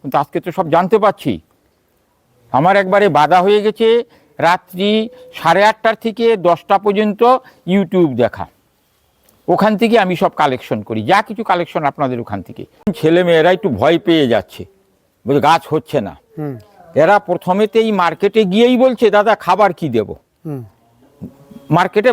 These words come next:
Speaker 1: চারা কেনার সময়, "দাদা, খাবার কি দেব?"
Speaker 2: হুম।
Speaker 1: আরে, তুমি ছোট থেকে বড় করতে করতে আস্তে আস্তে তো খাবার দেবে। যদি এই কথা তাদের যদি বলি,
Speaker 2: হুম।
Speaker 1: তাদের মনোভূত হলো না।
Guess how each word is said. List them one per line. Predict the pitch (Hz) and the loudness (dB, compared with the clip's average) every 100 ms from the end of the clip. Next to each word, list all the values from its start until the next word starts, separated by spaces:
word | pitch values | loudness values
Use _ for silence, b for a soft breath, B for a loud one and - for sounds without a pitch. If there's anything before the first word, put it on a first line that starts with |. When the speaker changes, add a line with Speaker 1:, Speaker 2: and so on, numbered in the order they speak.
| 196 | 2
Speaker 1:
চারা | 208 233 | 2 2
কেনার | 233 233 233 - | 0 -2 -2 0
সময়, | 254 233 | -2 0
"দাদা, | 202 226 220 | 0 0 -2
খাবার | - 208 226 | -2 0 0
কি | - 160 | -2 -6
দেব?" | 110 95 87 _ _ | -6 -8 -18 _ _
Speaker 2:
হুম। | 156 127 101 - | -14 -14 -14 -2
Speaker 1:
আরে, | 151 | -2
তুমি | 185 202 | 0 0
ছোট | - 196 - | 0 -2 -2
থেকে | - 185 | -2 0
বড় | 185 170 196 | 2 2 2
করতে | 202 190 208 | 0 -2 -2
করতে | 202 202 | -2 0
আস্তে | 175 - 208 | -2 0 -2
আস্তে | 208 226 | -2 -4
তো | 220 | -2
খাবার | 180 214 214 | 2 2 2
দেবে। | 220 208 | 2 2
যদি | 185 190 | 2 0
এই | 190 | 0
কথা | 196 208 | 0 0
তাদের | 202 196 208 | -2 0 -2
যদি | 220 226 | -2 0
বলি, | 240 269 196 - | 2 2 -2 -8
Speaker 2:
হুম। | 170 156 120 | -10 -8 -4
Speaker 1:
তাদের | 190 196 | -2 0
মনোভূত | 196 202 190 190 | 0 0 0 0
হলো | 165 131 113 | 0 0 -2
না। | 95 | -6